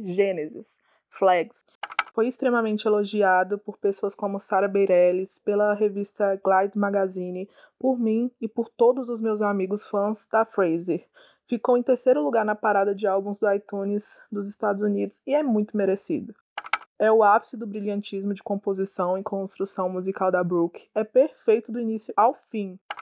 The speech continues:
É bem diferente do que ela tinha feito até esse momento. As letras têm mais fantasia, sabe? São mais histórias contadas e cantadas. Tem personagens.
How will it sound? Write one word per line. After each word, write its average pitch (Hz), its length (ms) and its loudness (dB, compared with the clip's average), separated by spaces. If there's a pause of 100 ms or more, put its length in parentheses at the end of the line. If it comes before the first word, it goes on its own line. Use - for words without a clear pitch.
(300)
É 214 60 2
bem 277 180 0
diferente 220 500 0
do 196 80 -4
que - 100 -8
ela 196 160 4
tinha 208 240 -8
feito 190 300 -2
até 185 320 4
esse - 180 -6
momento. 202 640 0 (320)
As 208 200 -2
letras 214 360 0
têm 233 160 -2
mais 226 440 -2
fantasia, 214 720 0
sabe? 196 340 -2
São 214 220 -2
mais 214 240 0
histórias 214 720 0
contadas 190 800 -2
e 196 80 -2
cantadas. 196 760 -2
Tem 202 140 -2
personagens. 202 1080 -2